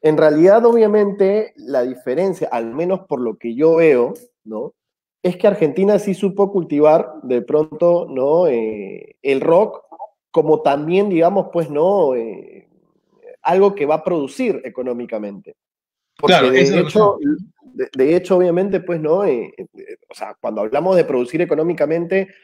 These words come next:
Speaker 1: acá hay gente que compra, obviamente, pues, ¿no? Se compra una remera de, de Los Redondos, o se compra una remera de pronto, pues, ¿no? De Soda Stereo, o, y, y siente una pasión.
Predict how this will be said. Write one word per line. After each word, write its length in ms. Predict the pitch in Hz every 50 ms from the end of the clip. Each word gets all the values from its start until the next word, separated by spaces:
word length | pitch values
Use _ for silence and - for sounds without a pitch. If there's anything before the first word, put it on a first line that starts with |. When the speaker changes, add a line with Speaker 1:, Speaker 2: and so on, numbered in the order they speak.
| _ _
Speaker 1:
acá 240 | - - - - 175
hay 40 | 175
gente 300 | 165 190 185 175 196 196
que 160 | - 131 127
compra, 400 | - 170 180 185 170 175 160 160
obviamente, 460 | 165 170 170 170 165 180 185 180 170
pues, 220 | 160 - 175 160 151
¿no? 340 | 156 160 180 185 160 156 139 113
Se 180 | - - 113
compra 300 | - - 156 160 156 165
una 140 | 170 170 175
remera 480 | 165 156 139 147 160 170 170 175 165 165
de, 180 | 151 139 131 117
de 140 | 117 123
Los 160 | 123 131 120 -
Redondos, 640 | 117 120 147 170 185 202 202 208 214 208 - - _ _ _ _ _ _ _ _
o 60 | 139 127
se 140 | - 123
compra 280 | - 147 151 165 160 170
una 140 | 170 170 170
remera 380 | 160 156 147 143 156 160 175 170
de 80 | 147 127
pronto, 340 | - 165 170 175 165 156 -
pues, 140 | - 160
¿no? 160 | 147 151 160 170
De 100 | 156 131
Soda 200 | - - 160 165
Stereo, 560 | 160 - - 180 185 185 190 202 208 208 208 - _ _ _ _ _ _
o, 240 | - 147 131 110 - -
y, 80 | 127 120
y 80 | - 143
siente 280 | - - 196 196 196 214
una 160 | 208 208 196 202
pasión. 420 | 143 135 - - 226 233 196 -